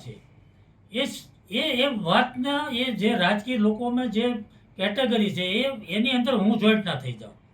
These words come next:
કારણ કે વરાછા રોડ ઉપર લોકોની અંદર મારી એક ઇમેજ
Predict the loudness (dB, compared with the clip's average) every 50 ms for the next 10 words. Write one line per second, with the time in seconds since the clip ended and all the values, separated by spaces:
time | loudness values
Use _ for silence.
0 | _ -20 -20 -20 -20 -20 -20 -20 -20 -14 -8 -6 -2 0 0 0 0 -2 -6 -10
1 | -14 -8 -6 -2 0 2 0 0 2 0 0 0 0 0 -2 -4 -4 -6 -4 -2
2 | 0 0 0 -2 -4 -6 -8 -8 -10 -8 -6 -4 -2 -2 -2 -2 -4 -6 -4 -4
3 | -4 -4 -6 -12 -20 -20 _ _ _ _ -8 -4 -2 0 2 2 2 0 0 -2
4 | -2 -2 -2 -2 -4